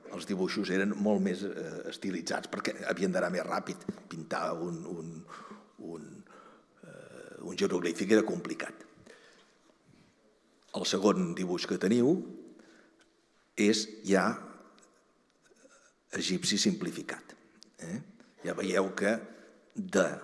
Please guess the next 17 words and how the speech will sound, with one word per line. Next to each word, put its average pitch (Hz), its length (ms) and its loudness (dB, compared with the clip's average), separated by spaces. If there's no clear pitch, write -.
el 87 160 -4
cap - 260 -2
de 98 100 4
bou 117 260 10
ja 95 160 2
n'hem 95 160 4
fet 104 160 2
només 104 260 0
els 113 140 -2
trets 110 400 0
essencials. - 760 -2
Però, 113 100 4
de 120 140 8
fet, 165 180 10
el 151 140 12
nostre 127 380 6
alfabet 98 800 0